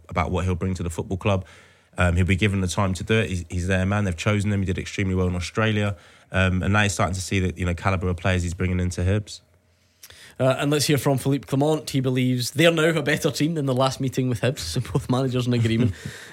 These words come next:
Speaker 2: Uh, the four nil win, as we said, was indeed his first game in charge, but Clement knows they need to be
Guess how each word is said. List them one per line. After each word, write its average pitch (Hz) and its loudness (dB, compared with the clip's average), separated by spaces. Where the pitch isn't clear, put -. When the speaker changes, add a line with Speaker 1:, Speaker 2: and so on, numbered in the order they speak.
Speaker 2:
Uh, 117 2
the 110 -6
four 113 2
nil 123 6
win, 110 4
as 120 2
we 117 0
said, 110 2
was 110 0
indeed 110 0
his 104 -2
first 104 -4
game 104 0
in 95 -2
charge, 113 0
but - -12
Clement 113 0
knows 127 2
they 104 0
need 110 0
to 120 -2
be 98 -2